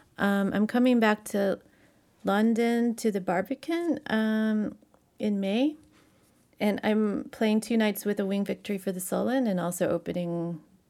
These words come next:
the second night. Um, so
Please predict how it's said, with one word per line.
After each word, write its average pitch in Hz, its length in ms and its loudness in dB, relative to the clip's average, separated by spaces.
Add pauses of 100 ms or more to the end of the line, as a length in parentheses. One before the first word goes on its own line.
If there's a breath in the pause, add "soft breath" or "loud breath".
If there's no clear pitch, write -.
(140)
the 190 100 -4
second 185 400 -4
night. 240 240 -4 (920)
Um, 190 680 0 (1500 loud breath)
so 220 760 2